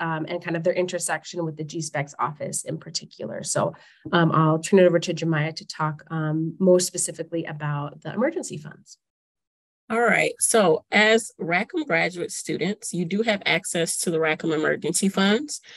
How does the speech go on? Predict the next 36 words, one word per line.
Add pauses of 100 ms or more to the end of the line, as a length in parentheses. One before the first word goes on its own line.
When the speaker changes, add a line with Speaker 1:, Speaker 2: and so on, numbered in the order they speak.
(240)
Speaker 2:
Um,
so
an
award
can
go
up
to
twenty-five
hundred
dollars
for
eligible
expenses. (400)
Um,
we
do
have
a
website,
so
you
can
kind
of
look
at
the
criteria. (200)
So
if
you're
wondering
or
just
curious,